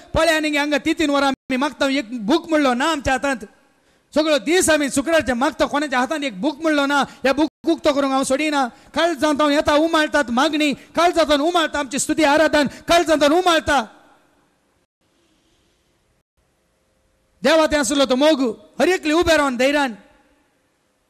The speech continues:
कालच्या मागण्या गोंयांत हांव एकलो भाव आयलो आनी तो म्हणालो राती म्हाका, "हुंय आमी घरा मागण्यो कोत्ता हांव, मागण्यो कोत्ता हांव, केल्ल्यान तूं कोत्ता हांव फादर."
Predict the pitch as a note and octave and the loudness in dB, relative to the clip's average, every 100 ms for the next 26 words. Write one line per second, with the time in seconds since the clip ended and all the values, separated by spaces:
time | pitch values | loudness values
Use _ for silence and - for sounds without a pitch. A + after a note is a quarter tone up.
0 | _ _ _ _ _ _ _ _ _ _ | _ _ _ _ _ _ _ _ _ _
1 | _ _ _ _ _ _ _ _ _ _ | _ _ _ _ _ _ _ _ _ _
2 | _ _ _ _ _ _ _ _ _ _ | _ _ _ _ _ _ _ _ _ _
3 | _ _ _ _ _ A3+ D4+ D4+ C#4+ D4+ | _ _ _ _ _ -2 0 2 0 0
4 | D4+ D4 D4+ F4 E4 D#4 D4+ C#4+ C#4+ C#4 | -2 0 0 2 2 0 -2 -2 0 0
5 | C4+ B3+ A#3 G3+ - A3+ D4 D4 D4 C#4+ | 2 0 -2 -6 -6 -4 -2 0 0 0
6 | C4+ C4+ C4+ B3+ - G3+ A#3 G3+ - _ | 0 0 -2 -4 -8 -4 -2 -4 -8 _
7 | _ _ _ C4 C#4+ D4+ C#4+ C4+ D#4 C#4 | _ _ _ -4 -2 -2 -2 -2 -2 0
8 | C#4 E4 D4 B3 D#4 F4+ D4+ A3+ B3+ E4 | -2 -2 -4 -2 -2 0 2 2 2 0
9 | E4 - A3+ C#4+ D#4+ D4+ D4+ D#4+ D#4 - | -4 -6 -4 -2 -4 -6 -4 -2 -2 0
10 | C#4+ D#4 F4+ - F#4+ F#4 D#4+ C#4 C4 B3 | -2 -2 -4 -4 -4 -2 -2 -2 -2 -2
11 | A#3 A3+ | -2 -2